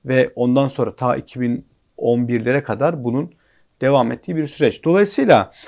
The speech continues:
bu yerli ve milli siyaset, Cumhur İttifakı'nın, e, içini doldurduğu, toplumun önüne somut projeler, e,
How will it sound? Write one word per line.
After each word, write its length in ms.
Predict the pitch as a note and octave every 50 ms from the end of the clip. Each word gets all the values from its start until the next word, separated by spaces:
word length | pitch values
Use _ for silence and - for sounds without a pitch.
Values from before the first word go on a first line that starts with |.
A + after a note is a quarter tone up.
| - - - _ _ _ _ -
bu 100 | - G#3
yerli 360 | D#3 C#3 D3+ D3+ F#3 G#3 A3+
ve 80 | A#3+
milli 280 | A3 G3+ G3+ G3 A3+ A#3+
siyaset, 720 | A#3+ - - D#3+ C#3 C#3 C#3 - C#3 A2+ - - - _
Cumhur 220 | - C#3 C#3 F3
İttifakı'nın, 800 | F#3+ F3+ - - - D#3 C3 B2 A#2 - C#3 C#3 E3+ G#3+ G#3+ G#3 - _ _ _ _ _
e, 240 | - - A#2 A#2 A#2
içini 420 | A#2 A#2 - - - F3+ F#3+ E3 D3
doldurduğu, 720 | C#3+ C#3 C#3 C#3 C#3+ D#3 D3 B2+ B2+ B2 C3 D#3+ F#3+ - _ _ _ _ _ _ _ _ _
toplumun 480 | - E3+ D#3+ D#3+ - - F3 G3+ G#3
önüne 500 | G3+ F#3 F3+ F3 F3 F3 F3 F#3 F#3+ F#3 - _ _ _
somut 480 | _ - - - - F3 E3+ G#3 G#3 -
projeler, 680 | - - D#3+ D3+ C#3+ D3 D3 C#3+ D3 D3 C#3+ D3 E3 - - - - -
e, 360 | A2 G2+ G#2 G#2 A2 -